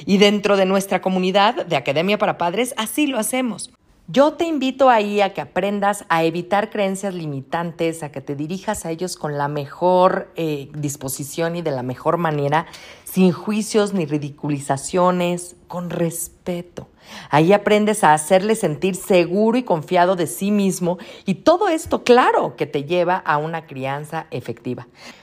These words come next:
Partiendo de todo esto, sigamos con la importancia del método Montessori, que representa una buena, ¿qué digo?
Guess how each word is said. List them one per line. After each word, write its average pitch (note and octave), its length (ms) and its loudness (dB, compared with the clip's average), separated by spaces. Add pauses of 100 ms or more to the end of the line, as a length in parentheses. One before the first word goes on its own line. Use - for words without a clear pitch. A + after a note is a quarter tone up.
Partiendo G3 480 4
de G3+ 100 6
todo G#3+ 300 4
esto, G#3+ 380 2
sigamos F3+ 440 -2
con E3+ 160 2
la D#3+ 80 4
importancia E3 640 0
del E3+ 140 -2
método E3 380 -2
Montessori, E3 640 -2
que F#3 180 -2
representa F#3+ 720 0
una G#3+ 240 0
buena, G3 460 -2 (260)
¿qué D#4+ 140 -2
digo? F4 340 -4